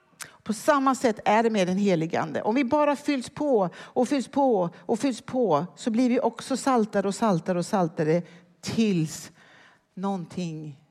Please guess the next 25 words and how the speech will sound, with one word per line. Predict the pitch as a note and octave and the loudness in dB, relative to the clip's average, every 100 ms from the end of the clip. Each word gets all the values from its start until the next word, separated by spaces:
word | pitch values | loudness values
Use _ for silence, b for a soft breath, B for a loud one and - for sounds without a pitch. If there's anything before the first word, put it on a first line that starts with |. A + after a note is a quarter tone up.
| _ - | _ -6
i | F3 - | -4 -4
oss | G#3 F#3 - - | -8 -8 -12 -20
dör. | - B2+ - - - _ _ _ _ _ _ _ D#4+ D#4+ _ _ _ _ _ _ _ _ _ _ _ _ _ _ _ _ _ b b - | -16 -12 -10 -12 -16 _ _ _ _ _ _ _ _ _ _ _ _ _ _ _ _ _ _ _ _ _ _ _ _ _ _ b b 0
Jesus | A3+ A3+ A3 - | 2 2 -2 -4
kallar | C4 C4+ G#3+ | 0 2 4
oss | F#3 | 2
att | G3 G#3 | -2 0
leva | A3 F#3+ F3+ | 0 2 0
i | F3+ F3+ | 2 0
den, | F3+ | 0
som | F#3+ | -8
sagt, | - E3 | -6 -6
den | - F3 | -2 -2
här | F3 | -2
strömmen | - - - G#3+ G#3 F3 E3 | -4 -12 -4 0 0 0 -2
av | E3 | 0
levande | F#3+ F3 E3 D#3+ | 2 2 0 -2
vatten. | E3 D#3 - - - | -4 -4 -6 -8 -8
En | - | -10
kla-, | - - G#3+ - - | -10 -4 -2 -2 -4
kraftkälla, | A3 G#3+ - - F3 D#3+ | 0 0 -2 -6 -2 0
ett | D#3 - | 0 -2
inflöde | G#3+ F3 D#3 E3+ D#3+ | -4 -4 -6 -6 -4
och | D#3 D#3+ E3 | -4 -6 -6
ett | D#3 | -8